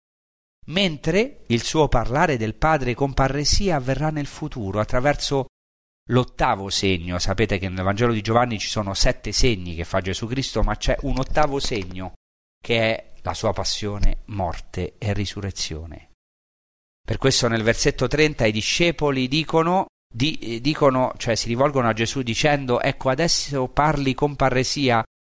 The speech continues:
e non dici nessuna parabola. Adesso sappiamo che sai tutto e non hai bisogno che nessuno ti interroghi. Per questo crediamo che sei uscito da Dio." Gesù Cristo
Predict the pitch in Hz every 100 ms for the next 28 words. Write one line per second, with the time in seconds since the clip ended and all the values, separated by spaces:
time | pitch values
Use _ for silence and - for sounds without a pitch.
0 | _ _ 151 147 147 151 170 190 165 139
1 | 123 - 190 147 127 120 127 113 104 101
2 | 98 98 - _ _ - 131 165 - 175
3 | 156 - 170 160 151 - 139 - 160 165
4 | - 165 - - 113 110 _ _ _ -
5 | 131 139 156 143 156 - 202 180 156 143
6 | 139 - 175 165 151 135 123 117 98 95
7 | 90 98 95 - _ _ _ - 120 165
8 | 151 143 - 117 110 90 87 95 98 92
9 | 101 104 104 - 95 90 85 85 85 76
10 | 53 - _ _ _ _ _ _ _ _
11 | _ _ - 98 98 110 98 87 - 113
12 | 113